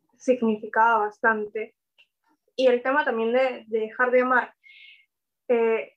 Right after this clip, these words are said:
que significaría morir, ¿no? Este tema de también, no solamente amar a una, a una pareja, sino también amar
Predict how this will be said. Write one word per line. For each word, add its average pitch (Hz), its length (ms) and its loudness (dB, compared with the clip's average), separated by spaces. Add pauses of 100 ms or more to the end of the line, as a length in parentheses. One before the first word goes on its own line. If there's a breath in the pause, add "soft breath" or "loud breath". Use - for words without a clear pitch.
que 262 120 2
significaría 262 920 0
morir, 233 500 -8
¿no? 220 220 -8
Este 262 220 -6
tema 269 340 -4
de 220 280 -6
también, 233 540 -6
no 285 140 -4
solamente 294 480 -2
amar 233 760 0
a 233 180 -6
una, 226 460 -6 (560)
a 226 120 -4
una 233 280 -6
pareja, 220 560 -8 (560)
sino 226 680 -2
también 240 560 -2 (440)
amar 233 600 0